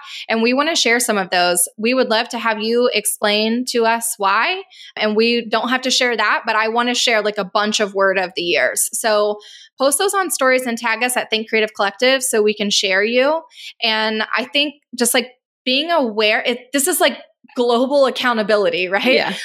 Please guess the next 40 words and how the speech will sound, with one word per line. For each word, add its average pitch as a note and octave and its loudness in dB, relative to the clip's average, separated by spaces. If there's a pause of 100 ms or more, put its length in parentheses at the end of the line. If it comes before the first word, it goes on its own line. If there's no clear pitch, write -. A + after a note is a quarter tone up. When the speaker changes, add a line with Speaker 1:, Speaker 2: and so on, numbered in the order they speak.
Speaker 1:
Like, A3 -2
being C#4 0
aware A#3+ 2
of G#3+ 0
other A#3+ 0
people's G#3+ 0 (340)
word A3+ 2
of G#3+ -6
the A3 2
years, A3 0
I G#3 0
think, G#3+ 0
is G#3 2
super A3+ 0
impactful. G#3 0 (320)
You A#3+ 0
know, A3 2 (140)
maybe A#3 0
someone A#3 0
can A3 -4
call G#3+ 0
you G#3 2
out, F#3+ 2
maybe A3 0
someone A3 0
can G#3+ -4
hold G#3 0
you G#3 4
accountable, G3+ -2
or G#3 4
maybe A#3 -2
someone B3+ 0
is A3+ 0
just - -2 (220)
thinking A#3 0
of G3+ -2
your A3+ 2
word A3+ 2
and G3 -2
you G#3+ 2